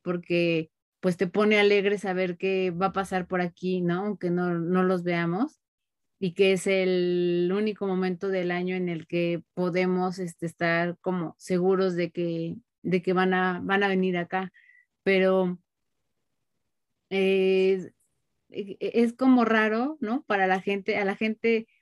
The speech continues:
a veces en otros países se les hace raro que creamos en algo que, que ya no está,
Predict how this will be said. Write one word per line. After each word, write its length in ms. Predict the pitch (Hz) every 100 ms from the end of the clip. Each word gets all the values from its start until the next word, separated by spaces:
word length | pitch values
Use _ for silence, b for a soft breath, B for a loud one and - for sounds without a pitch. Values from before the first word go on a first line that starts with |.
| _
a 120 | 190
veces 260 | 196 214 226
en 160 | 214
otros 260 | 214 202 226
países 260 | 196 202 208
se 100 | 190
les 160 | 180
hace 240 | 202 196 202
raro 400 | 202 196 196 208
que 160 | 190
creamos 580 | - 190 190 196 196 -
en 120 | 190
algo 400 | 180 185 190 190
que, 520 | - 185 180 180 170 - _ _ _
que 140 | - 196
ya 140 | 208
no 80 | 208
está, 400 | 190 214 196